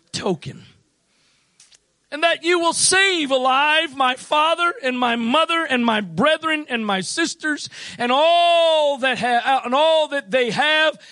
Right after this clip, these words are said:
and deliver our lives from death." And the men answered her, "Our life for yours.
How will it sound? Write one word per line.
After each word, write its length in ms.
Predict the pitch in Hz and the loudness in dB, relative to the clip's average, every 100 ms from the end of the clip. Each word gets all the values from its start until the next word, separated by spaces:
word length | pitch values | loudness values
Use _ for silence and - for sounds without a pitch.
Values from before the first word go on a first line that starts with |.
| - | -8
and 240 | 254 262 208 | -4 -4 0
deliver 580 | 247 247 330 339 330 302 | -2 0 0 2 0 0
our 340 | 254 254 233 | 0 0 0
lives 800 | 240 311 320 320 320 311 - - | 0 2 2 2 0 -4 -12 -14
from 340 | - 254 233 180 | -12 -6 -6 -2
death." 560 | 233 208 160 - _ _ _ _ _ _ _ _ _ _ _ _ _ _ _ | -4 -4 -10 -16 _ _ _ _ _ _ _ _ _ _ _ _ _ _ _
And 160 | 330 370 | -2 0
the 80 | 359 | 0
men 320 | 381 359 285 | 2 2 2
answered 440 | 262 254 - 247 | 0 -2 -4 0
her, 360 | 208 247 294 285 _ | 2 4 2 0 _
"Our 320 | 277 339 349 330 | 0 2 2 2
life 560 | 294 285 294 262 - _ _ _ | 0 2 0 -4 -14 _ _ _
for 180 | - 226 | -4 -2
yours. 760 | 208 170 127 87 - - - | -2 -4 -8 -14 -20 -20 -20